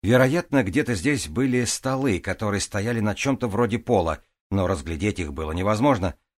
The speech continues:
так что мне пришлось принять на веру, что под огромными гигантскими стопками книг, бумаг и странного хлама на самом деле находилось основание дома.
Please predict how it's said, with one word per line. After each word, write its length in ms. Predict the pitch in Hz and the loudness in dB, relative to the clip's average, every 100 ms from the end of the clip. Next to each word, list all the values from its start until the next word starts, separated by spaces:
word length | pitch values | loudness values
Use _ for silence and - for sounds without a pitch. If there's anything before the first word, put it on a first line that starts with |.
| _ - | _ -2
так 140 | 127 | -2
что 160 | - 120 | 0 2
мне 160 | 117 | 2
пришлось 460 | 117 110 - 113 - | 2 -4 0 -2 -2
принять 420 | 110 104 107 87 | -2 0 0 0
на 140 | 101 | -2
веру, 320 | 98 139 87 78 | 0 0 -2 -4
что 180 | - | -8
под 180 | 87 90 | -6 -4
огромными 560 | 90 90 113 101 80 73 | -4 0 2 2 0 -4
гигантскими 680 | 78 82 113 101 - 87 | -6 -2 -2 -2 -4 -6
стопками 480 | 82 - 107 - 90 | -6 -6 -8 -4 -6
книг, 340 | - 131 - - _ _ _ 107 | 0 0 0 -10 _ _ _ 0
бумаг 460 | 123 143 120 - | 2 4 2 0
и 80 | - | -8
странного 480 | 110 - 127 123 123 | -8 -2 2 2 0
хлама 460 | - 143 98 87 - _ _ - | 2 2 4 2 -2 _ _ 0
на 160 | 135 | 2
самом 400 | 110 165 131 95 | 2 0 2 0
деле 280 | 85 85 80 | 0 -4 -4
находилось 580 | 78 87 101 117 117 - | -6 -6 -6 0 -2 -2
основание 640 | - 104 113 101 90 87 82 | -8 -6 -2 0 0 -2 -4
дома. 320 | 76 71 | -6 -6